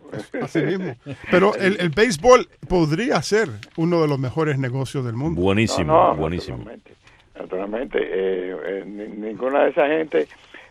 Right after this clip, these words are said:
Speaker 3: fíjate, la mayor, muchos de los equipos en el, en la, por contabilidad pierden plata. Los dueños no pierden dinero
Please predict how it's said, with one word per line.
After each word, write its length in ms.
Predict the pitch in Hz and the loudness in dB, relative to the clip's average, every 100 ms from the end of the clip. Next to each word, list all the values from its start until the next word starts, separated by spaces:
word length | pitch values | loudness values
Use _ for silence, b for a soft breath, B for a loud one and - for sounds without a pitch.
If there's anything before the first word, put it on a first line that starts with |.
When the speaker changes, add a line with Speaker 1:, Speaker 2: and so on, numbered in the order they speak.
| - | 0
Speaker 3:
fíjate, 420 | 180 151 104 90 _ - - | 6 6 6 -6 _ -20 -16
la 300 | - 120 120 | -4 2 2
mayor, 500 | 120 117 120 135 135 | 2 -2 -2 -2 -6
muchos 580 | 131 - 139 208 208 208 | -14 -12 -2 0 2 2
de 60 | |
los 140 | 180 156 | 4 4
equipos 540 | 156 180 214 135 110 | 4 0 -2 -2 0
en 160 | 110 110 | -2 -6
el, 180 | 107 - _ - | -10 -10 _ -10
en 220 | 110 104 | -8 -4
la, 320 | 101 98 - | -2 0 -2
por 260 | - 104 98 | -2 -6 -4
contabilidad 640 | 110 101 104 107 175 175 | -6 -4 -4 4 4 4
pierden 360 | - 113 123 131 | 2 -4 -2 -4
plata. 420 | 147 139 - - b b b b | -2 -4 -4 -16 b b b b
Los 160 | 107 98 | -10 -4
dueños 280 | 131 175 131 | -2 -2 -4
no 100 | 95 | -6
pierden 360 | 104 95 90 | -6 -6 -8
dinero 340 | 85 82 76 | -10 -12 -14